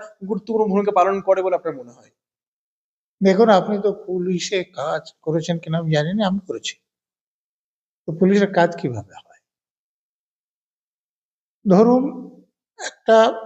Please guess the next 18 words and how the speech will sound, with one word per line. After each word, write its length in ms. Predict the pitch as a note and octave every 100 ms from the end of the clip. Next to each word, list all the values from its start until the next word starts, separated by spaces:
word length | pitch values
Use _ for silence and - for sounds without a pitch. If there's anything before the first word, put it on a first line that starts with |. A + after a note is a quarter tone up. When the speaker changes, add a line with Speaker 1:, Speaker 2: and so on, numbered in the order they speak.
| -
Speaker 2:
বুথে 340 | F#3 F#3+ F#3 G#3
ভোট 420 | F#3 G3 G3 -
হচ্ছে, 320 | G#2 - - _ _ _ _ _ _ _ _ _
সে 180 | - G3
বুথটা 440 | F3+ G#3 G#3 G#3
যে 260 | G3 F#3 F#3
থানার, 500 | - C#3+ C3+ C#3+ _ _ _ _ _ _ _ _
সে 180 | - G#3 G3+ G#3
থানার 480 | - D3+ D#3 G3+ G#3
অফিসারদের 520 | G3 - G3+ F#3+ G#3
একটা 160 | G3 F3+
দায়িত্ব 320 | E3 F3 E3+ _
থাকে 200 | F#3+ F#3 E3
সেটা 240 | F3+ E3 D#3
দেখার 240 | D#3 E3 -
জন্য। 180 | - E3+ - _ _ _ _ _ _ _ _ _ _ _ _ - _
থানা 420 | - E3 F#3 A#3+ C4 C#4 - _ _ _ -
সেই 220 | -